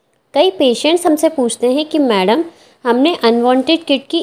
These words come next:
एक या दो टैबलेट ली हैं और उसके बाद ही हमें ब्लीडिंग स्टार्ट हो गई है, तो क्या हम अब बाकी की तीन गोलियां ना लें?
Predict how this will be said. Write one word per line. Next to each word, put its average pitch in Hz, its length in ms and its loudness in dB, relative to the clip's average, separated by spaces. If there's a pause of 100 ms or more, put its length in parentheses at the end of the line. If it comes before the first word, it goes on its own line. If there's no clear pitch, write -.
(120)
एक 294 320 -2
या 339 80 6
दो 269 260 2
टैबलेट 262 500 0
ली 226 180 0
हैं 269 180 -4
और 302 220 -2
उसके - 300 -4
बाद 226 380 0
ही 320 120 4
हमें 320 260 4
ब्लीडिंग 247 320 2
स्टार्ट 214 360 0
हो 202 100 0
गई 180 200 0
है, 175 180 -8 (420)
तो 330 80 0
क्या 302 220 2
हम 330 340 0
अब 349 140 -6
बाकी 196 400 0
की 330 200 -4
तीन 294 340 -6
गोलियां 294 360 -2
ना 214 240 -2
लें? 285 240 0